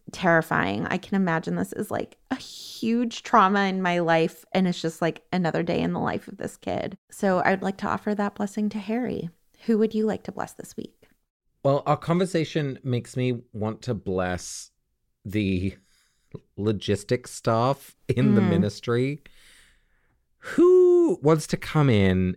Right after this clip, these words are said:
Speaker 2: and be told, "Hey, the thing that you'd prepared for that starts at ten thirty is now happening at nine. <laughs> You need to get everything printed. You need to move the chairs. <laughs> You need to get these invitations out. Get them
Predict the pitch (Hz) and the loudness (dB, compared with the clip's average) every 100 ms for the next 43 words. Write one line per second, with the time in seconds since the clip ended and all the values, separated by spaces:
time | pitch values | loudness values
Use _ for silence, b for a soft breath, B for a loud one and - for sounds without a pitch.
0 | - 113 117 - 131 117 113 - - 160 | 0 2 2 0 2 4 2 -2 -6 2
1 | 147 98 87 - b b b b _ _ | 4 4 0 -6 b b b b _ _
2 | - 120 160 - 190 220 - 139 147 - | -4 2 4 6 4 4 2 2 2 2
3 | 127 135 135 135 - 110 101 98 - 117 | -2 2 2 2 2 2 2 0 2 2
4 | 110 - 101 - 107 98 113 110 139 151 | 2 2 -2 2 0 2 2 2 2 2
5 | 180 185 151 135 117 113 107 101 82 90 | 2 0 -2 -2 -2 2 4 4 2 -4
6 | - 185 - 214 - 202 - - - - | 0 0 4 2 4 2 0 -16 -16 -8
7 | - 156 - 220 - 202 160 101 127 175 | 4 6 6 4 4 4 4 4 4 4
8 | 190 196 196 - 139 123 135 120 - B | 4 2 2 2 2 4 4 4 0 B
9 | B 135 123 113 - 117 131 160 165 160 | B 2 2 2 2 4 4 2 0 0
10 | 233 117 120 - 156 - 185 180 - - | 2 4 2 0 0 2 2 0 -2 -6
11 | 165 127 139 165 170 170 - 131 139 - | -6 4 4 6 4 4 4 0 2 -2
12 | 131 135 - 123 104 - 113 110 - B | 2 2 2 -2 -2 2 4 4 2 B
13 | B - 117 143 185 202 | B -6 4 4 4 2